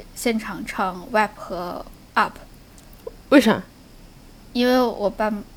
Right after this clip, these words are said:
Speaker 1: 我爸妈，尤其是我爸，听得懂英语。
Speaker 2: 啊，那我们找几首日文的、韩文的那种小什么歌吧。<laughs> 小
Speaker 1: 但是，但是我不会啊。
Speaker 2: 小颜色歌曲。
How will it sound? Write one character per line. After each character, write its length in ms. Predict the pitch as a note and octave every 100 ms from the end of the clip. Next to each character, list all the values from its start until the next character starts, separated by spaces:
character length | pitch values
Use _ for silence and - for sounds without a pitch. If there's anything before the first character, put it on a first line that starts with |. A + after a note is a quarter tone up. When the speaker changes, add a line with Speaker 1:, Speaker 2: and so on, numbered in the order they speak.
| -
Speaker 1:
我 100 | G3+
爸 160 | A3
妈， 220 | G#3+ G#3+ G#3
尤 120 | G3
其 140 | G#3
是 80 | G3+
我 140 | G3 -
爸， 200 | G#3+ G3+
听 200 | G3 -
得 80 | G3+
懂 160 | F#3+ F3+
英 240 | G3 G3
语。 160 | F#3+ - - - - - - - - - - - C4+
Speaker 2:
啊， 680 | C4+ C4 C#4 C#4 C4+ A3+ G#3
那 120 | D#4
我 60 | D4
们 80 | B3
找 180 | G#3+
几 140 | A#3+ D4+
首 160 | D4
日 160 | G3+ E4+
文 160 | B3 F#3
的、 240 | F#3 F3+
韩 220 | - - G3+
文 160 | A#3+
的 140 | G3+ G3
那 60 |
种 180 | G3 F#3+
小 220 | - F3
什 100 | F3+
么 100 | E3+
歌 220 | E3+ F3+ F3+
吧。 120 | - - C#4+ - G4
<laughs> 360 | A4+ G4+ - G4
小 200 | - -
Speaker 1:
但 80 | -
是， 220 | A#4 F4 - -
但 120 | - G#4
是 60 |
我 60 | C4+
不 60 |
会 80 | E4+
啊。 40 | B3+
Speaker 2:
小 20 |
颜 100 | E4
色 320 | - E4+ C#4+
歌 180 | D#4+ E4
曲。 440 | E4+ E4+ A3+ D#4+